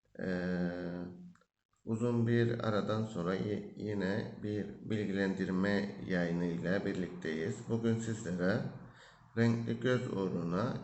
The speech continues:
kör olma riskiyle karşı karşıya kalmayın, e, isimli bir sunu sunacağım. E,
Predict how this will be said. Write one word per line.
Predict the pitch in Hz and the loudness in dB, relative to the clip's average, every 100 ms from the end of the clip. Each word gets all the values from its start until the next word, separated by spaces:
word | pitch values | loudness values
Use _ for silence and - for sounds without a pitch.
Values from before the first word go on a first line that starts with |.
| - | -4
kör | 120 | 0
olma | 110 107 110 110 104 - - - - | 2 2 4 2 2 -4 -10 -10 -4
riskiyle | 98 95 - 113 104 110 | -2 -2 -4 -2 0 -2
karşı | - 107 101 - 104 | 0 -2 -2 -4 -4
karşıya | 120 104 - 98 98 - | -2 -2 0 0 0 0
kalmayın, | 123 104 101 87 78 73 - - - - - - - - - | 2 2 2 2 0 -2 -8 -12 -18 -20 -20 -20 -20 -14 -4
e, | 98 92 90 - - - - - - | -2 0 -2 -4 -6 -10 -12 -14 -10
isimli | 104 - 98 92 98 98 | -8 -4 -2 0 0 2
bir | 113 110 113 - | 2 2 -2 -6
sunu | 90 - 104 104 | -8 -6 -2 -2
sunacağım. | 101 - 85 85 - 90 87 127 - - - - _ _ _ _ _ _ _ - | -4 -4 -4 -4 -4 -2 -2 -2 -6 -12 -18 -20 _ _ _ _ _ _ _ -4
E, | 107 104 | -2 0